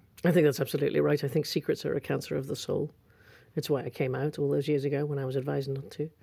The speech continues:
Um, I don't mean you should be mean. Don't be mean and say things that are not nice, but be your best and truest self. I absolutely believe that. Um, uh, and sometimes that's painful.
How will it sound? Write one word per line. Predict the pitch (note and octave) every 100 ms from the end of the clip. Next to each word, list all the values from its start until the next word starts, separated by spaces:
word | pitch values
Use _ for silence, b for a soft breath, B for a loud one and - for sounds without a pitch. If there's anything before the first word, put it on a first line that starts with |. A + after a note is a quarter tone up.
| b b b b _ -
Um, | C#3 C3+ C3+ C3 C3 C#3 - - F3
I |
don't | E3+ D3
mean | C#3+ C#3 -
you | C#3+
should | C#3 C3+
be | C3
mean. | C3 C3+ C3+ C#3
Don't | D3+
be | C3
mean | C3 C#3 C3
and | C3+
say | - B2
things | D3+ C3+ C3+
that | C3
are | B2+
not | B2+ -
nice, | D3+ B2+ C#3 - - B B B -
but | D3
be | -
your | F#3+ C#3+ C3+ B2 E3 - D#3+
best | - B2+ - -
and | D#3
truest | - - -
self. | - - - - -
I | D3 -
absolutely | C#3+ - - B2+ B2+ - D#3+
believe | C3+ C3+ - -
that. | - - B B B B
Um, | C#3+ C3+ C3+ C3 - _ -
uh, | C#3 - -
and | D#3
sometimes | D3+ C#3 C#3 C3
that's | B2
painful. | - C3 C3 D3